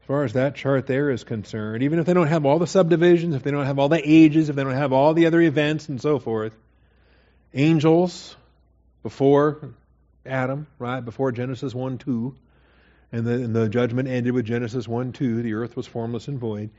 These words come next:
and then man from Adam to Abraham, Israel from Abraham is still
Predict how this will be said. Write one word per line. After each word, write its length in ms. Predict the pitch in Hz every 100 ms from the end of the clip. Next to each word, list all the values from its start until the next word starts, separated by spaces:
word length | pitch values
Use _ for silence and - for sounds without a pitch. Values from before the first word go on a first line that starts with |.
| _ - _ _
and 180 | 117 117
then 300 | 123 143 151
man 680 | 160 156 147 135 135 170 208 - _ _
from 180 | _ 120
Adam 400 | 127 127 135 147
to 100 | 147
Abraham, 720 | 139 143 135 123 127 127 160 175 _ _ _ _ _ _ _ _ _ _
Israel 760 | - 156 156 143 143 135 156 196 - _ _ _
from 220 | - 139
Abraham 840 | 135 143 147 143 127 139 143 156 156 - _ _ _ _ _ _ _ _ _ _
is 160 | - 120
still 480 | - 175 175 147